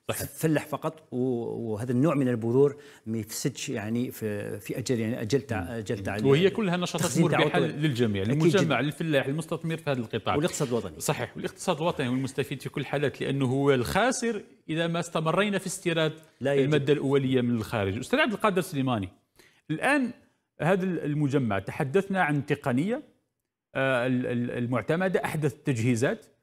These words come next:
Speaker 1: آه، هو تقريبا يشتغل بطريقه اوتوماتيكيه، آه، اعتماد، اذا، آه، هو نظام يشتغل وفق احدث التجهيزات المعمول بها، آه، في العالم.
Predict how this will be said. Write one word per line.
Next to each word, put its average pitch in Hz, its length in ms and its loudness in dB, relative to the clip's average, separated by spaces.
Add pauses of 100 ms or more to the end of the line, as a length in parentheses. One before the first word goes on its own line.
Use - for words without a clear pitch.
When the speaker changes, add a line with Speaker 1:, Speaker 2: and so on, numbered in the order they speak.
(300)
Speaker 1:
آه، 131 120 4
هو 147 180 4
تقريبا 190 440 0
يشتغل 208 500 0
بطريقه 202 500 0
اوتوماتيكيه، 202 920 0
آه، - 1120 -10
اعتماد، 165 500 2
اذا، 147 340 2
آه، 120 280 -2
هو 143 200 4
نظام 139 520 2
يشتغل 131 520 0
وفق - 380 -4 (380)
احدث 151 260 -2
التجهيزات 127 640 -2
المعمول 110 560 0
بها، 101 340 0
آه، 110 260 -6
في 107 140 -8
العالم. 156 400 0